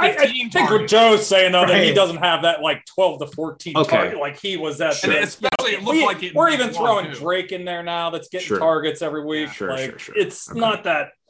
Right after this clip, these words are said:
Speaker 1: ceiling ceiling that we were hoping for
Speaker 3: I mean,
Speaker 1: as a
Speaker 3: wha-,
Speaker 1: second round pick.
Speaker 3: Waller's also seeing, like, wide receiver one levels of air yardage. So he's, like,
Speaker 4: Yeah.
Speaker 3: used as a
Speaker 4: Mm,
Speaker 3: wide,
Speaker 4: that's what
Speaker 3: so
Speaker 4: I'm
Speaker 3: it's
Speaker 4: saying.
Speaker 3: not
Speaker 2: Yeah,
Speaker 3: just
Speaker 2: I
Speaker 3: the
Speaker 2: mean, I'm
Speaker 3: seven
Speaker 2: not telling you
Speaker 3: targets.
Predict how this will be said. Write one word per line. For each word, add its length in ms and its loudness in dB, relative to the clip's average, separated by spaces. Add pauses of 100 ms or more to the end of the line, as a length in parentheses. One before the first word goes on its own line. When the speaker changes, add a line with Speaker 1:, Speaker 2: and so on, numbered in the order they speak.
(180)
Speaker 1:
ceiling 520 -8
ceiling 340 -6
that 120 -6
we 100 -6
were 160 -10
hoping 260 -4
for 260 -8
Speaker 3:
I 60 2
mean, 180 4 (120)
Speaker 1:
as 120 0
a 40 0
Speaker 3:
wha-, 60 2
Speaker 1:
second 260 -2
round 200 -6
pick. 280 -10 (720)
Speaker 3:
Waller's 500 6
also 300 2
seeing, 360 -4
like, 360 -4
wide 300 -2
receiver 400 -6
one 260 -6
levels 320 -6
of 120 -14
air 160 -4
yardage. 480 -6
So 160 -6
he's, 160 0
like, 120 2
Speaker 4:
Yeah. 140 -4
Speaker 3:
used 460 0
as 320 -6
a 40 -8
Speaker 4:
Mm, 40 -10
Speaker 3:
wide, 200 -4
Speaker 4:
that's 80 -12
what 60 -8
Speaker 3:
so 20 -6
Speaker 4:
I'm 60 -4
Speaker 3:
it's 120 -6
Speaker 4:
saying. 100 -2
Speaker 3:
not 80 2
Speaker 2:
Yeah, 60 2
Speaker 3:
just 160 2
Speaker 2:
I 60 2
Speaker 3:
the 60 0
Speaker 2:
mean, 120 -4
I'm 60 2
Speaker 3:
seven 100 2
Speaker 2:
not 200 0
telling 340 0
you 80 -2
Speaker 3:
targets. 180 -12